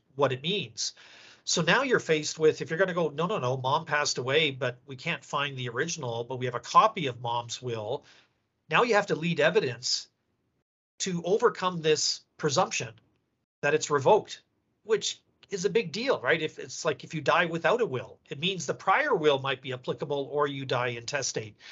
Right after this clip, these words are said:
So, um, while, and we'll talk about that, there's circumstances where you could submit a copy. The surrogate rules do allow you to submit a copy, uh, to the courts.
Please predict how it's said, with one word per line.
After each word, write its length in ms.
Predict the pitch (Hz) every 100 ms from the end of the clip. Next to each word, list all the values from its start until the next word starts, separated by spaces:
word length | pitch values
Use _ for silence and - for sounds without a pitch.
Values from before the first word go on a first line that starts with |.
| - - _
So, 500 | - 175 151 151 147 _ _ _ _
um, 460 | - 135 131 127 127 127 _ _ _ _ _ - _
while, 440 | - 170 165 151 170
and 80 | 143
we'll 100 | 143
talk 300 | 170 190 196
about 240 | 135 123
that, 240 | 113 127
there's 180 | 131 127
circumstances 760 | - 165 143 131 139 131 127 123
where 120 | 127
you 200 | 120 131
could 180 | 127 131
submit 320 | - 131 143
a 60 | 127
copy. 480 | - 185 185 117 113
The 80 | 123
surrogate 400 | - 143 131 123
rules 380 | 135 131 123
do 180 | - 131
allow 200 | 120 123
you 120 | 123 120
to 80 |
submit 280 | 113 - 123
a 40 | 113
copy, 600 | - 151 151 127 113 110 _ _ _ _ _
uh, 680 | 113 113 117 117 120 120 120 120
to 560 | - 165 143 139 131 127 -
the 120 | 131
courts. 640 | - 220 185 117 - -